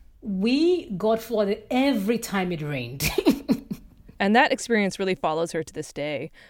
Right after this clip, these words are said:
Speaker 2: um, even just as far as living on the first floor.
Speaker 1: Even if it didn't get flooded, it was just the fear. I hated living on ground floor. Even to date, I don't like it. <laughs>
Speaker 2: So in the course of her work, Jola had been noticing that people and policymakers were conflating what she says are very different types of movement.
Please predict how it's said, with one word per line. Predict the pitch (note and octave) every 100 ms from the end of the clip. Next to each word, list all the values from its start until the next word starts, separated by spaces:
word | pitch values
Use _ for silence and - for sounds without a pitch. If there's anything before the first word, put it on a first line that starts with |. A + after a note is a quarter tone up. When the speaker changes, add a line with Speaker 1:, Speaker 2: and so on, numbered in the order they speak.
| -
Speaker 2:
um, | F3 -
even | G#3 G3+ E3+
just | F#3 -
as | F3+
far | F#3+ E3
as | D#3+
living | F3+ E3+
on | D#3+
the | D#3
first | - D3 -
floor. | F#3+ D3 D3+ -
Speaker 1:
Even | B3 C#4
if | B3
it | D#3+
didn't | G3+ G3+
get | E3 D#3+
flooded, | F3 E3 D#3+
it |
was | F#3+
just | B3 A#3+ -
the |
fear. | E3 - F3+ D#3
I | F3+
hated | A3 G#3+ F#3+
living | F3+ E3+
on | D3+
ground | D3 D#3+ D#3
floor. | E3+ - - -
Even | D4+ G4+
to | G4
date, | G#3 F#3+ G3 -
I |
don't | E3 F#3 F#3 F#3
like | C#3 -
it. | - -
<laughs> | D4+ - F4+ - - _ _ _ _ -
Speaker 2:
So | B3
in | B3
the |
course | - D4 D4+
of |
her | C4
work, | F#3+ G3 F#3 -
Jola | F#3 G#3+ B3+ D4+
had | C4
been | A3
noticing | F#3 F3+ F#3+ F3+ E3+
that | E3 - - - - -
people | - A#3 A#3 A3 G3
and | -
policymakers | G3 G3+ - G3+ F#3+ F#3 F#3 F#3+
were | F3
conflating | F3 F#3 - A3 B3+ A3+ F3
what | F3
she | - G3+
says | - G3
are | - E3+
very | F#3 F#3+ A#3+ A3
different | G#3 F3+ F#3
types | F3+ -
of | D#3+
movement. | D#3+ D#3+ F3+ - -